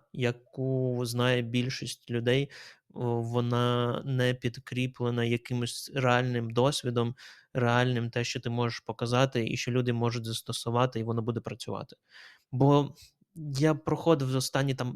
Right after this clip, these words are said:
декілька курсів, і от вони мені в, наче всі під копірку. Ну, типу, просто тупо однаковий текст,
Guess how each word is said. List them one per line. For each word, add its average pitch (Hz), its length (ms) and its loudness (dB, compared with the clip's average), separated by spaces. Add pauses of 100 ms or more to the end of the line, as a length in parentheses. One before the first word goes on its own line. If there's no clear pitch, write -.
декілька 131 400 -2
курсів, 196 520 -6 (360)
і 139 80 6
от 127 100 2
вони 139 280 4
мені 147 260 2
в, 131 140 -2
наче 139 440 0
всі - 320 -4
під 151 200 -8
копірку. - 600 -6 (200)
Ну, 139 60 -6
типу, 131 340 -4
просто 160 460 0
тупо 160 360 -2
однаковий 131 880 0 (920)
текст, - 640 -2